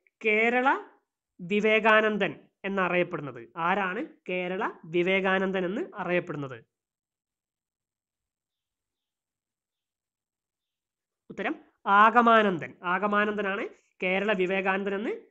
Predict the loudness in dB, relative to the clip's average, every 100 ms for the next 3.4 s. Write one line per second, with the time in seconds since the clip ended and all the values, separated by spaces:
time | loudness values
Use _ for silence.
0 | _ -4 -2 -2 -4 -6 -12 -16 -20 _
1 | _ _ _ _ -6 -4 -2 -2 -2 -6
2 | -12 _ _ _ _ 0 2 4 4 4
3 | 4 2 -2